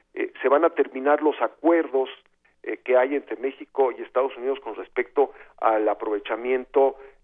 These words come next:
de, eh, los cuerpos de agua comunes, eh, de los ríos. ¿Qué va a hacer México con respecto a eh, el manejo del agua en la frontera norte, que es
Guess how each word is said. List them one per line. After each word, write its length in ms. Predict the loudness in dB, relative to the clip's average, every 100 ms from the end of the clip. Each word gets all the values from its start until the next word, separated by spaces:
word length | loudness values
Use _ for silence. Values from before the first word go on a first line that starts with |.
| _ -2
de, 380 | 0 0 -4 -8
eh, 420 | -6 -6 -8 -12 _ _
los 260 | -10 -8 -8 -12 -18 -20 -20 -20 -20 -8
cuerpos 420 | 0 0 2 -2 4
de 80 |
agua 340 | 4 6 2 2
comunes, 540 | -6 -6 -4 -4 -4 -6 _ _ _
eh, 80 | -16
de 140 | -8 -8
los 180 | -8 -4
ríos. 320 | 0 2 0 -2 _ _ _ _ 2
¿Qué 140 | 4
va 120 | 6
a 40 | 4
hacer 260 | 0 -6
México 680 | -4 -6 -6 -12 -6 -4 -4 -8 _ _
con 160 | -10 -8
respecto 680 | -12 -6 -8 -2 0 0 -2
a 320 | -2 -2 -6 _ _ _
eh, 220 | -10 -8 -8
el 120 | -8
manejo 380 | -4 -4 -2 -2
del 160 | 0 2
agua 360 | 2 2 0 -2
en 140 | -8
la 80 | -8
frontera 460 | -8 -10 -4 -4
norte, 340 | -2 -4 -6 -10
que 100 |
es 60 | -12